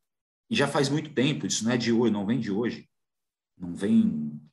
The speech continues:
de três anos pra cá, isso vem de muito tempo, que a cultura é totalmente deturpada, a cultura é totalmente deixada de lado. Então, eu vejo, eu ve-, eu faço similaridade com a mulher,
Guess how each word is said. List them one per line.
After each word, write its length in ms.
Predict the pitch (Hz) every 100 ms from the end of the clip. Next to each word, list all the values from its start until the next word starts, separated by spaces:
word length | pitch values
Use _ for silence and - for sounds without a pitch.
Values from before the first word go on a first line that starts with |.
| _ _
de 300 | - - -
três 400 | - 101 95 98
anos 180 | 98
pra 180 | - 95
cá, 280 | - 92 95
isso 180 | - -
vem 140 | 107
de 100 | 113
muito 300 | 113 - -
tempo, 500 | 101 127 - - - _ _ _ -
que 20 |
a 40 | 87
cultura 380 | 104 - 107
é 20 | 113
totalmente 640 | 120 113 113 110 113 113
deturpada, 800 | 107 - 110 - - 87 104 90
a 40 | 85
cultura 420 | 101 95 98 98
é 20 |
totalmente 920 | - - 104 98 101 - 101 90 - _ _ -
deixada 420 | 87 - 98 101
de 140 | 107
lado. 440 | 107 90 98 87 76 - - - -
Então, 240 | 113 123
eu 80 | 117
vejo, 460 | 135 135 139 - -
eu 120 | 107
ve-, 160 | 120 123
eu 60 |
faço 380 | 120 123 - -
similaridade 680 | 127 113 104 95 98 95 -
com 180 | 104 98
a 60 |
mulher, 560 | 92 82 87 113 165